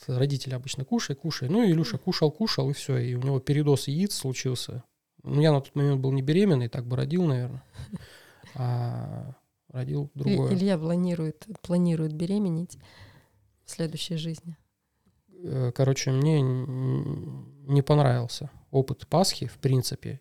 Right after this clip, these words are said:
Speaker 1: И дальше ещё этот опыт Пасхи негативный у меня высветился на моём событийном плане, как, э, различные трагедии, которые случаются на еврейские праздники.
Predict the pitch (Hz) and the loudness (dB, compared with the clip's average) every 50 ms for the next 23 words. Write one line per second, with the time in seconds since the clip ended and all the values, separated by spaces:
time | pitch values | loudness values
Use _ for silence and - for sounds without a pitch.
0 | _ _ 147 135 123 139 165 190 196 - - 131 117 - - 131 131 - 135 - | _ _ 0 4 8 8 8 8 6 4 0 0 0 0 -2 -2 -2 -2 -2 -2
1 | - 135 131 - 135 - - 143 170 175 - - 131 127 123 120 131 123 - 139 | -2 -2 -2 -2 -8 -2 2 2 2 2 0 -2 -2 -2 0 0 -2 -2 -2 -4
2 | 135 123 123 120 120 120 117 - - 135 127 127 127 131 131 135 156 - - 139 | -4 -4 -4 -6 -8 -8 -10 -10 -8 -4 -4 -2 0 0 0 0 0 -2 -2 -6
3 | 123 - 123 117 - - 131 127 127 127 123 - - 135 127 123 - 131 127 123 | -6 -6 -8 -6 -6 -6 -4 -2 -2 -2 -2 -4 -6 -6 -6 -2 0 0 0 0
4 | 123 - 147 160 170 160 131 - - 127 120 - - - - 127 127 123 123 123 | 0 0 2 2 4 4 2 0 -2 -6 -6 -8 -10 -8 -6 -4 -2 -2 -2 -2
5 | 123 123 - _ _ _ - - - - - - - _ - 131 131 127 147 156 | -4 -6 -10 _ _ _ -20 -20 -20 -20 -20 -20 -10 _ 0 2 2 4 2 0
6 | 147 - - 131 127 120 - - 127 123 131 156 175 165 135 131 127 123 123 123 | 0 0 0 -2 -2 -2 0 -2 -2 0 2 2 0 2 0 -2 -2 -2 -4 -6
7 | - _ - 131 - 131 131 127 - - 127 - - 139 139 135 - - - 127 | -12 _ -14 -8 -6 -4 -4 -4 -6 -8 -6 -2 0 0 0 -2 -4 -4 -4 -2
8 | 123 120 123 131 131 - - - - 131 - 127 127 123 120 120 123 - _ | -2 0 0 0 -2 -2 -6 -10 -12 -6 -4 -2 -2 -2 -4 -6 -10 -12 _